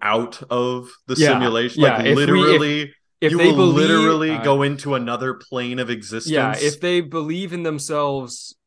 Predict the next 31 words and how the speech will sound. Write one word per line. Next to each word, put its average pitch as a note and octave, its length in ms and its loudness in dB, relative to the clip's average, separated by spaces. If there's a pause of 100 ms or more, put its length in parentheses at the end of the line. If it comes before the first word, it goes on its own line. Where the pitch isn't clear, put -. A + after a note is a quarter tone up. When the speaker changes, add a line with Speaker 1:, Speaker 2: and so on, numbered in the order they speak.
Speaker 2:
and, C3 320 -2
and, B2 320 -2
you B2 100 -8
know, A2 220 -4
the A2+ 120 -4
manosphere, A#2+ 1120 -4
as A2+ 160 -8
Lucas A2+ 300 -6
called A2+ 260 -4
it, G#2 240 -4 (160)
uh, A2+ 240 -2
hard C#3 360 2
enough, A2 360 -2
they B2+ 140 0
will C3 220 0
break A#2+ 460 -6
out A2+ 220 -2
of A2 140 -10
the A2 100 -6
simulation G3 840 -8 (160)
Speaker 1:
Yeah. A2 180 -10
Speaker 2:
and D3 160 0
into D#3+ 320 4
the C#3+ 100 2
promised A#2+ 480 -4
land. G#2 280 -12
Speaker 1:
So E3 120 2
why C3+ 260 4
is D3 220 0
Andrew B2+ 320 -2
Tate A#2+ 500 -4